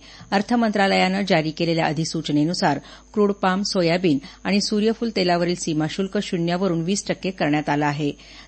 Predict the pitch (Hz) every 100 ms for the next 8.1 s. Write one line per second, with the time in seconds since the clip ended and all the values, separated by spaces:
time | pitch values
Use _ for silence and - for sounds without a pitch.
0 | 220 226 233 233 220 190 - 202 196 202
1 | 196 180 180 170 160 160 165 175 165 165
2 | - 175 165 165 160 156 156 151 156 156
3 | 196 180 143 - - - 214 214 214 202
4 | 180 175 180 185 165 180 214 208 208 208
5 | 196 151 156 156 175 190 143 143 - -
6 | 214 208 220 214 - 190 185 180 170 185
7 | 165 156 156 147 151 147 147 202 208 156